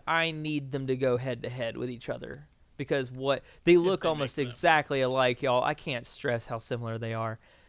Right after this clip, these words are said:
Speaker 1: So, like,
Speaker 2: But all those other Pop-Tarts will be stiff competition. I don't think it'll go head to head with Cookies and Cream, honestly.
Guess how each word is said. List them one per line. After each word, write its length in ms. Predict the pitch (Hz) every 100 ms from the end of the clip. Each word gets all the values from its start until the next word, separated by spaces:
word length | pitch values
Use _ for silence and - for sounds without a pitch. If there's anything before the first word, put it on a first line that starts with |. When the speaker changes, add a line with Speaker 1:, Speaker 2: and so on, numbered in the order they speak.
| _
Speaker 1:
So, 180 | - 139
like, 240 | 135 131 _ _ _ _
Speaker 2:
But 80 | 135
all 180 | 131 180
those 200 | 240 190
other 220 | 151 214
Pop-Tarts 460 | 190 135 131 127 -
will 80 | 120
be 80 |
stiff 280 | 117 - 135
competition. 520 | 143 127 - 139 135 113
I 40 |
don't 120 | 135 139
think 180 | 147
it'll 120 | 135 123
go 200 | 120 123
head 180 | 110
to 60 | 117
head 120 | 117 127
with 140 | 131
Cookies 320 | _ 127 117 123
and 100 | 127
Cream, 260 | 123 123
honestly. 400 | 120 123 131 139